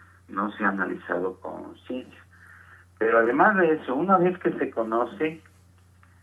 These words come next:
que se tiene conocimiento, el, digamos,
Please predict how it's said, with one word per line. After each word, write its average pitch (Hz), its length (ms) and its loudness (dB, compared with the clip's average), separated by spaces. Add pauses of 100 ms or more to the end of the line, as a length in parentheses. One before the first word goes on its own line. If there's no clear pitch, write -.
(420)
que - 140 -4
se - 100 -6
tiene 285 320 0
conocimiento, 110 960 -6
el, 90 560 -8 (880)
digamos, 92 760 -6